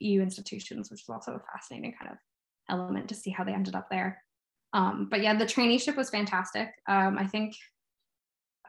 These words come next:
good number of us stayed. I think about maybe half. Um, and so we used to meet up at least once a week, <laughs> check in on each other, um, 'cause we were all at different places. Um,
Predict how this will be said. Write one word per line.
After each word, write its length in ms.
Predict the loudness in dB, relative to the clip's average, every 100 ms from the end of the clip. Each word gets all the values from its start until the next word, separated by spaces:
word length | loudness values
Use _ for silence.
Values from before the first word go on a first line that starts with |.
| _
good 160 | 0 2
number 280 | 4 2 0
of 100 | -6
us 160 | -6
stayed. 400 | -10 -10 -10 -12 _ _ _ _ _ _ _ -4
I 40 |
think 200 | 0 0
about 180 | 0 0
maybe 220 | 0 0
half. 380 | -4 -6 -6 -8 _ _ _ _ _ _ _ _ _ _ _ _ 4
Um, 320 | 4 4 2
and 180 | 0 2
so 160 | 2 0
we 260 | 2 4
used 220 | 4 4 0
to 60 |
meet 120 | 0
up 140 | 0 -2
at 100 | -6
least 180 | -6 -6
once 180 | -6
a 60 | -4
week, 240 | -6 -6 -18 _
<laughs> 880 | -6 -6 -8 -12 -20 _ _ _ _
check 220 | -4 0
in 100 | 0
on 140 | 2 0
each 160 | -4
other, 360 | -2 0 0 -2 -14 -20 -2
um, 140 | 2 4
'cause 140 | 4
we 60 | 2
were 100 | 4
all 180 | 4 2
at 100 | 0
different 480 | -2 0 0 -2 -8 _
places. 640 | 0 0 0 -8 -10 -14 -20 _ _ _ _ _ 0
Um, 500 | 0 0 -4 -6